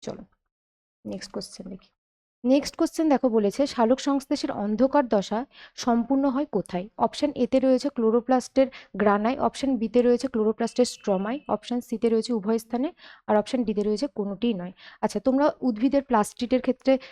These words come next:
জানো তিনটে প্লাস্টিড হয় আমাদের, ক্লোরোপ্লাস্টিড, ক্রোমোপ্লাস্টিড আর লিউকোপ্লাস্টিড। তার মধ্যে ক্লোরোপ্লাস্টিডটাতে কিন্তু আমাদের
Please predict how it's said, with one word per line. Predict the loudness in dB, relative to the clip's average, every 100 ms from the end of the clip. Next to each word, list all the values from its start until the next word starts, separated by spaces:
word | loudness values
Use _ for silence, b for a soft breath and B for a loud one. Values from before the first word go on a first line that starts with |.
| B B 2
জানো | 2 2 2
তিনটে | 2 4 2
প্লাস্টিড | 2 0 -2 -4 0
হয় | 0 0
আমাদের, | -2 -4
ক্লোরোপ্লাস্টিড, | 0 0 2 -2 -2 -6 -4
ক্রোমোপ্লাস্টিড | -4 -4 -6 -6 -2
আর | 2 2
লিউকোপ্লাস্টিড। | 0 -4 -4 -6 -8 -2
তার | 0 0
মধ্যে | -2 0
ক্লোরোপ্লাস্টিডটাতে | 2 2 0 -4 -4 -4 -2 -2
কিন্তু | -2 -2 -2 -4 B B -4
আমাদের | 0